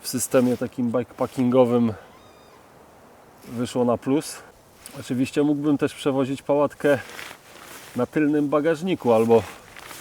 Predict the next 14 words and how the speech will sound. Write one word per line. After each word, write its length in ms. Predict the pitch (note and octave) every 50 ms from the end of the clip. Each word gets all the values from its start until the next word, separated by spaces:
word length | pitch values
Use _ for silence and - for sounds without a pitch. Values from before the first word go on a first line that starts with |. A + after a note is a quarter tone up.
| - - - - - - - - -
w 100 | A#2 G#2
dużej 280 | G#2+ C3+ B2+ C3+ C#3+ C3
sakwie 460 | - D#3+ C3+ - - - A2+ G#2 F#2 - -
z 120 | - -
tyłu, 320 | - - A2+ G#2 G2+ F#2+ F#2 - - - - - - - - - - - - - - - - - - - - -
ale 220 | - - C#3 C#3+ C#3
jakoś 460 | C3+ A#2+ - - G2+ - - - - - - - - - - - - - - - - - - - - - - - - - -
nie 120 | C3 C3+
jestem 360 | C3+ A#2+ - - - G#2 G2
zwolennikiem 720 | F2+ F#2+ G2+ G#2 G2+ G2+ G#2 G#2 G2 - - G2+ G2+ G#2 - - - - - - - - - - - - - - - - - - - - -
tego 220 | A2+ G#2+ A2 G2
systemu 540 | - - G#2 - - A2 A2 G#2 G2+ G2 F#2+ - - - - - -
przewożenia 720 | - - A#2 G#2+ G2 A2 G#2+ G2+ A2 A2 G#2+ G#2+ G2+ G2 F#2 - -
rzeczy. 460 | - G2+ F#2+ A2 A2+ - - - G#2+